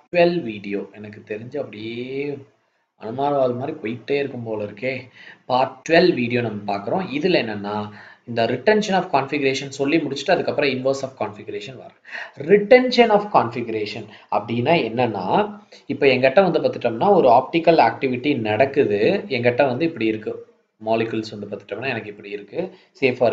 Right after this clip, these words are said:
example, இது வந்து, ஆ, A, B, C and இது வந்து பார்த்துட்டோம்னா X. Okay, எனக்கு இப்படி இருக்கு. எனக்கு இப்ப வந்து பார்த்துட்டோம்னா,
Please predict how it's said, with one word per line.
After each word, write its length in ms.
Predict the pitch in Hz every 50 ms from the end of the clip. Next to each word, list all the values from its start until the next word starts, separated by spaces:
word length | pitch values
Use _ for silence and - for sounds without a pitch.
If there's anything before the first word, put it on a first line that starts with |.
| 107 104
example, 420 | 104 107 113 110 107 110 - 139 127 113
இது 120 | 107 107 104 104
வந்து, 240 | 104 110 117 156 175 180 175 - _ _ _ _ _ _ _ -
ஆ, 100 | 113 113 117 117 113 113 113 113 113 113 107 104 - 107 113 113 113 113 117 117
A, 40 | 151 175 - - - _ _ _ _ _ _ _ _ _ _ _ _ _ _ _ _ _ -
B, 120 | 120 113 131 165 180 175 - - _ _ _ _ _ _ _ _ _ _ _ _ _ - -
C 180 | - 131 120 135 170 - - - _ _ _ _ _ _
and 160 | - 131 123 123 120
இது 80 | 120 120 120
வந்து 80 | 120 120 117 123
பார்த்துட்டோம்னா 500 | 110 - - - 107 110 139 175 170 - - 110 104 104
X. 280 | - - - - - _ _ _ _ _ _ _ _ -
Okay, 160 | 113 113 160 165 143
எனக்கு 200 | 120 110 - -
இப்படி 180 | 92 107 107 107 104
இருக்கு. 240 | 101 104 104 113 143 175 - - - - - - - 143
எனக்கு 180 | 139 131 135
இப்ப 140 | 135 131 131 127
வந்து 120 | 135 165
பார்த்துட்டோம்னா, 440 | 160 143 123 123 120 123 120 143